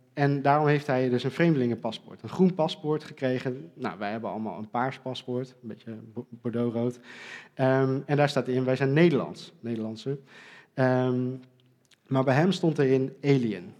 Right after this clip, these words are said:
En dat was een soort, nou, nog meer afstand voor hem. Hij voelde zich nog meer vervreemd, niet alleen vreemdeling, zeg maar. Hij was niet alleen vreemd in een land wat niet zijn land was,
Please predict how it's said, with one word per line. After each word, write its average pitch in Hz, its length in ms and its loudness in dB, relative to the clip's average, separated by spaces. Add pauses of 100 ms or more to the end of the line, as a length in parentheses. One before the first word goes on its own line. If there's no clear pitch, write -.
(1160)
En 139 320 0 (140)
dat 147 240 0
was 165 140 2
een - 140 -2
soort, 147 180 -4 (280)
nou, - 140 -14 (100)
nog 139 200 -2
meer 147 160 4
afstand 113 640 -2
voor - 220 -6
hem. 104 220 -6 (160)
Hij 117 140 -6
voelde 143 240 -4
zich 135 140 -4
nog 170 240 0
meer 151 160 4
vervreemd, 165 720 2 (120)
niet 156 260 0
alleen 143 260 2
vreemdeling, 175 640 4
zeg - 200 -6
maar. 147 280 0
Hij 127 220 2
was 127 180 -4
niet 151 160 -2
alleen 131 320 0
vreemd 170 300 2
in 139 120 -6
een 123 80 0
land 139 280 0
wat 123 180 -6
niet 131 200 -4
zijn 117 260 -6
land 156 240 -2
was, 147 300 -4